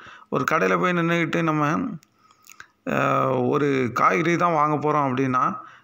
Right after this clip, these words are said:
காய்கறி கடையில் போய் நின்னுட்டு, "எனக்கு ஒரு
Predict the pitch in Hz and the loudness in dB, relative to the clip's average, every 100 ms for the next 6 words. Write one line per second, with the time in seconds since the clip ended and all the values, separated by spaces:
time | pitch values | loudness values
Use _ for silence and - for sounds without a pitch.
0 | - 151 190 180 170 165 160 170 165 160 | -4 0 2 2 2 2 0 0 0 0
1 | 165 156 156 143 147 165 175 165 143 131 | 0 0 0 0 2 2 2 0 0 0
2 | 120 120 - 220 | 0 -2 -4 -8